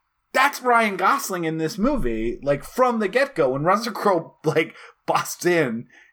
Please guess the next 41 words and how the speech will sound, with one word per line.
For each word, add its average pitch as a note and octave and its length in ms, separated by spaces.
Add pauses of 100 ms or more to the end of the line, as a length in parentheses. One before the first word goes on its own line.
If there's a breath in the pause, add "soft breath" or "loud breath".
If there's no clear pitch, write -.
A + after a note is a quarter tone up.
and D#3 140
just D3 140
starts D#3+ 260
kicking G3 460
the D#3 80
shit A3+ 280
out C#3+ 200
of A2 100
him, G#2 320 (400 soft breath)
and E3 160
he D3 160
keeps - 540
<laughs> - 0
trying - 720
to, C#3+ 500 (260 loud breath)
like, C#3+ 360
in E3+ 180
the D#3 140
worst D3 580
way, C3 720 (360 soft breath)
grab E3 360
a E3+ 60
gun D3 460
or C3+ 120
do C3 240
some D3+ 240
cool D3+ 240
P D3 260
I C3 220
shit, A2+ 380 (560 loud breath)
and D3 100
he C#3 60
keeps G#3+ 360
fucking E3 440
up, C#3 240
and C3 100
Russell C3+ 260
Crowe C3 220
hurts D3 340
him B2+ 160
more, A#2+ 520